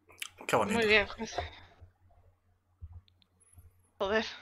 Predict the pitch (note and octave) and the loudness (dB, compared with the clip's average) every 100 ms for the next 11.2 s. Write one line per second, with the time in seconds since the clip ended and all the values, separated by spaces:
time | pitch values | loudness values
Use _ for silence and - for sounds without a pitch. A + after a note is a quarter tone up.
0 | - E3+ G3 G#3 G#3+ G#3 E3+ E3+ F3 E3+ | 2 6 8 8 10 8 8 6 8 10
1 | B2+ B2 D3 F3+ F3 E3+ D3+ D3 E3 F3+ | 8 8 6 6 6 6 8 6 6 4
2 | F3+ C#3+ D3 - - D#3+ E3 B2+ A2+ B2 | 6 6 4 2 4 6 8 6 6 8
3 | B2 D3 E3 E3 D3+ C#3+ E3 - G3+ - | 8 6 6 6 6 6 2 2 -2 0
4 | G#3 D#4 - - - - - - - - | 0 0 -8 -16 -20 -20 -20 -20 -20 -20
5 | - - - - - - - - - - | -20 -20 -20 -18 -18 -20 -20 -20 -20 -20
6 | - - - - A#3 B3+ A3+ A#3 A3+ A3 | -20 -20 -20 0 8 10 10 10 10 8
7 | E3+ F3 - - - - _ _ - - | 4 -6 -6 -10 -10 -16 _ _ -18 -2
8 | - B3 A#3+ A3 A#3 B3 C4 C4+ C4+ C#4 | 8 10 10 10 8 6 4 6 6 8
9 | C4 B3 A#3+ A3+ A3+ A#3+ A#3+ B3 A#3+ B3 | 4 6 6 6 6 2 2 4 4 4
10 | - A3+ A#3 A3+ G#3 G#3+ - - A3 G3+ | 4 4 8 6 6 0 -4 4 4 4
11 | - | 0